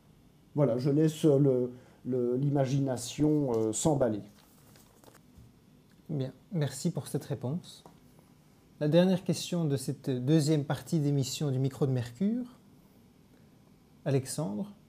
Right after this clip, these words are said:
Speaker 2: croyez-vous en Dieu ?
Speaker 1: Ah, mais ça, c'est une question très intime. Aujourd'hui, plus personne n'ose répondre à cette question, mais en ce qui me concerne,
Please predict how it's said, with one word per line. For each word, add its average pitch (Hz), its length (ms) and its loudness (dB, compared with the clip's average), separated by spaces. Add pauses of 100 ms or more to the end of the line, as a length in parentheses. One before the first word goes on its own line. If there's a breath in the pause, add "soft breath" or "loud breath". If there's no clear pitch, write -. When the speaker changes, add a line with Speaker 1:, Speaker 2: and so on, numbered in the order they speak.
(140)
Speaker 2:
croyez-vous 165 540 2
en 170 140 2
Dieu ? 131 280 -2 (1300 soft breath)
Speaker 1:
Ah, 139 280 2
mais 113 60 -6
ça, 147 140 -4
c'est 123 200 -8
une 120 100 -4
question 120 300 -8
très 117 260 -4
intime. 120 680 0 (400 loud breath)
Aujourd'hui, 160 440 2
plus 175 140 -2
personne 151 440 -4
n'ose 131 200 -2
répondre 127 440 -4
à 120 40 -6
cette 117 300 -8
question, 165 880 -4
mais 127 340 -2
en 127 100 -8
ce 120 80 -12
qui 131 80 -4
me 123 60 -2
concerne, 127 480 -2